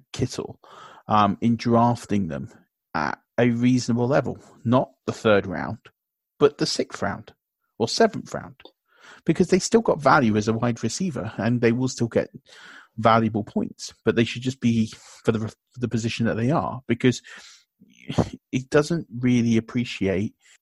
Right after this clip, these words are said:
Kelce. Having Kelce, everyone goes, "Oh, he's a league winner in that position. You're gonna have so many extra points per position, uh, advantage." And it, it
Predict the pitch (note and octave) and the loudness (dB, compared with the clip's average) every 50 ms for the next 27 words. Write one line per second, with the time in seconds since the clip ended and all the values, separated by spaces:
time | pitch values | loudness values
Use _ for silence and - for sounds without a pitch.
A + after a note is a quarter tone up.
0 | - - - - - - - - - - - - E3 E3+ E3 - - - C#3+ D3+ | -10 -10 -10 -10 -10 -14 -16 -18 -14 -8 0 2 2 2 2 -2 -6 -4 -2 -2
1 | F3 F3 - - D3+ C#3 - B2 A#2+ A2+ B2 A#2 B2 A#2+ A#2+ - C3+ C3 C3 B2+ | -2 0 0 0 0 0 2 0 0 0 0 0 0 0 0 0 0 0 0 0
2 | A#2+ A#2+ B2 B2 B2+ C3 B2+ - C3 B2+ B2+ B2 A#2+ A2+ - - B2+ B2 B2 - | 0 0 0 0 0 0 0 0 0 0 2 0 0 0 -2 -2 -4 -4 -4 -2
3 | - B2 A#2+ A#2+ A#2 B2 A#2+ A#2+ A#2+ A#2+ - - - C3+ C3 C3 C3 B2+ A2 B2 | -2 -2 -2 2 2 2 4 4 2 0 0 -2 -2 0 2 2 2 2 2 0
4 | B2+ C3 - - C3+ - - C3+ C3 B2+ A#2 - - - - - - - - - | -2 -2 -6 -10 -10 -6 -2 0 0 0 0 -2 -6 -12 -14 -18 -20 -20 -20 -20
5 | - - - _ - - C3+ B2+ B2 A#2 - - A#2 B2 B2+ - - B2 A#2 A2+ | -20 -20 -20 _ -2 2 4 4 4 4 2 0 -2 0 -2 0 0 2 2 2
6 | A2+ A2+ A2+ - _ - A2 A2+ A2 A2 - - A2 A2+ - A#2+ B2 B2 A#2 - | 2 0 -2 -6 _ -2 2 2 4 4 4 2 0 0 2 2 2 2 0 0
7 | - A2 G2+ - - - E3 F#3 - _ _ - - | -2 -2 -2 -2 -6 -10 -10 -10 -12 _ _ -14 -14